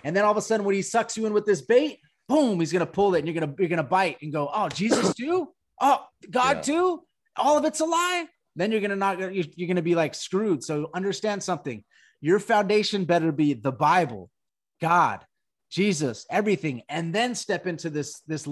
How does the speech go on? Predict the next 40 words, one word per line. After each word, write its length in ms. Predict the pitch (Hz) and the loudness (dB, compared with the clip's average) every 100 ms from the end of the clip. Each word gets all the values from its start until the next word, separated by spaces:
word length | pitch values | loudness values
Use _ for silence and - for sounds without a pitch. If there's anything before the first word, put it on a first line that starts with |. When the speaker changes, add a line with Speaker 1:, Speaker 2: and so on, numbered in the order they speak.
| 147 | -6
Speaker 1:
this 240 | 156 147 143 | -6 -8 -6
lion's 420 | 147 147 135 113 | -4 -4 -6 -6
den. 340 | 131 117 98 _ _ _ 147 | -6 -6 -10 _ _ _ -4
If 160 | 147 | 0
not, 300 | 185 226 196 | 0 2 2
you're 100 | 165 | -2
gonna 140 | 165 156 | -2 -2
be, 280 | 151 139 _ - | -2 -4 _ -10
the 180 | 143 151 | -2 0
roaring 380 | 147 175 175 160 | 2 0 0 0
lion's 340 | 175 180 143 | 0 0 0
gonna 160 | 147 139 | -4 -4
eat 320 | 131 175 - | -4 -6 -2
you 80 | 156 | 0
Speaker 2:
Eaten 100 | 190 | 0
Speaker 1:
up. 100 | 139 | -2
Speaker 2:
up. 180 | 95 - _ _ _ _ | -6 -14 _ _ _ _
Speaker 1:
So 240 | - 139 131 | -10 -6 -6
Speaker 2:
Yeah. 60 | |
Speaker 1:
just 160 | 147 147 | -6 -6
letting 180 | 170 160 | -6 -4
you 60 | |
guys 100 | 151 131 | -2 2
Speaker 2:
Bro, 100 | 123 | 4
Speaker 1:
know 60 | |
Speaker 2:
I'm 80 | 127 | 2
Speaker 1:
that. 140 | 160 143 | 0 2
Speaker 2:
so 200 | 151 143 | 2 2
glad 420 | 123 139 135 117 | 4 4 4 0
you 180 | 117 117 | -8 -8
closed 400 | - 120 117 110 | -6 -2 -2 -4
with 120 | 120 | -2
that, 300 | 127 123 - | 2 2 2
because 580 | 101 87 98 90 87 - _ _ _ _ _ _ - | -6 -6 -4 -4 -6 -12 _ _ _ _ _ _ 2
the, 180 | 135 107 | 2 2
the 140 | 135 131 | 4 6
other 200 | 143 147 | 6 4
thing 180 | 165 175 | 4 4
I 60 | |
wanted 120 | 147 | 4